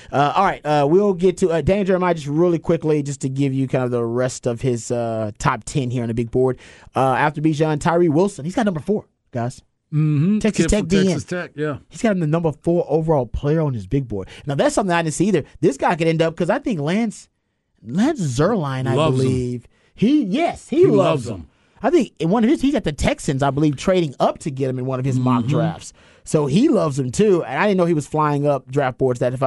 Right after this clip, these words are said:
Speaker 1: that high. Jalen Carter, who is the D tackle from Georgia, he's got him at number five. And he's got Devon Witherspoon, the corner from
Speaker 2: Cornerback.
Speaker 1: Illinois, at number
Speaker 2: Yep.
Speaker 1: six.
Speaker 2: Mm-hmm.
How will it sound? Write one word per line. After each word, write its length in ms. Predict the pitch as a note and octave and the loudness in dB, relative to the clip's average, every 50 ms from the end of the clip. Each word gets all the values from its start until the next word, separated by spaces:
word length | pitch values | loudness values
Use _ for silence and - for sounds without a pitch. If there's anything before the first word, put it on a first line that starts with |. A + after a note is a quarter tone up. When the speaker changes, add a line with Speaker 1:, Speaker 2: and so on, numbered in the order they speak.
| C3 - | -2 -2
Speaker 1:
that 140 | C3+ C3 C3+ | -2 0 0
high. 160 | C#3 C3 B2 - - - - _ _ _ - | 0 -2 -2 -6 -12 -20 -20 _ _ _ -20
Jalen 520 | - - C#3 C#3 - G3 A3+ A#3 G3 - | -16 -12 -4 0 2 2 2 2 0 0
Carter, 380 | - F#3 G#3 G#3+ E3+ C#3 B2 C3+ | 2 2 2 2 2 0 0 0
who 120 | D3+ D3 | 2 2
is 80 | C#3+ C3+ | 2 0
the 100 | C#3 C3 | 0 0
D 160 | C3 D#3+ D3+ | 0 0 0
tackle 260 | - E3+ D#3 D3+ D3 | 2 0 0 0 -2
from 140 | B2 C3 B2 | -6 -6 -2
Georgia, 320 | A#2+ D#3+ F3+ E3 C#3 C3+ A2+ | 0 2 2 2 0 0 -4
he's 140 | D#3 F#3 | -4 -2
got 160 | F3+ E3+ D3 C#3 | 0 0 0 0
him 100 | C3+ C3+ | 0 -2
at 60 | C3 | -2
number 180 | C3 A#2+ G2 F#2+ _ | -4 -4 -6 -6 _
five. 520 | - D#3 E3+ E3 A#2+ E2+ - - _ _ _ _ _ | 0 2 2 0 -2 -6 -10 -18 _ _ _ _ _
And 100 | - - | -4 0
he's 120 | E3+ A3+ - | 0 0 2
got 260 | - G3 D#3 C3+ A2+ | 2 0 0 0 0
Devon 460 | E3+ F3+ F#3+ E3+ G3 F3+ D#3 B2+ A#2 | 2 2 2 2 0 0 0 -2 0
Witherspoon, 600 | A#2+ F3 A#3 A#3+ G3+ - - - C#3+ B2 F#2+ E2 - _ _ _ _ _ _ _ _ - | 2 2 2 2 -2 -4 -4 -6 -6 -6 -6 -8 -14 _ _ _ _ _ _ _ _ -8
the 80 | A#2 | -8
corner 380 | - - - - E3+ G#3 B3 G3+ | -6 -2 0 2 2 4 2 2
from 120 | F3+ D3+ | 0 0
Speaker 2:
Cornerback. 40 | C3 F#3+ G3+ F3 - C3 | 2 2 2 2 2 2
Speaker 1:
Illinois, 180 | D3 G3+ B3 F3+ | 2 2 2 2
at 60 | D#3 | 0
number 160 | F3 E3 A#2 A#2+ | 0 -2 -4 -6
Speaker 2:
Yep. 40 | - | -8
Speaker 1:
six. 580 | - - - - E3 B3+ C#4 - - - - | -8 -8 -6 -4 -2 -2 -2 -4 -6 -8 -6
Speaker 2:
Mm-hmm. 580 | A2 A2+ A#2 B2 B2 B2 A#2 B2 D#3+ F3+ F3+ F3+ | -4 -2 0 0 0 0 -2 -2 -2 -2 -2 -4